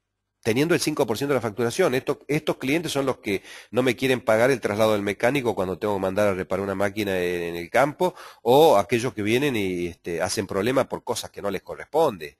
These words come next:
Y, y hasta que insisten, hasta que traen abogado, hasta que se llevan lo suyo y, y generan gastos, generan pérdida. ¿Mm? No son muchos, así que tampoco,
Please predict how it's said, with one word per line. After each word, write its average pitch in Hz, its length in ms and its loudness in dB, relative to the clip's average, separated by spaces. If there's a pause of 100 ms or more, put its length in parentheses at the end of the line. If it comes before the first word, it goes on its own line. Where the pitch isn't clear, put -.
(360)
Y, 92 220 -14
y 104 180 -4
hasta 92 220 -6
que 87 260 -10 (120)
insisten, 165 480 2
hasta 110 220 0
que 101 100 -16
traen 107 260 0
abogado, 147 420 8
hasta 143 180 4
que 90 120 -12
se - 120 -10
llevan 131 300 4
lo 127 100 2
suyo 165 440 0
y, 123 160 -4 (400)
y 95 100 -14
generan 120 400 2
gastos, 151 320 4
generan 240 320 0
pérdida. 69 580 -4 (340)
¿Mm? 202 260 -18 (160)
No 139 160 -2
son 185 220 2
muchos, 214 340 0
así 160 120 -6
que 151 140 -4
tampoco, 170 720 0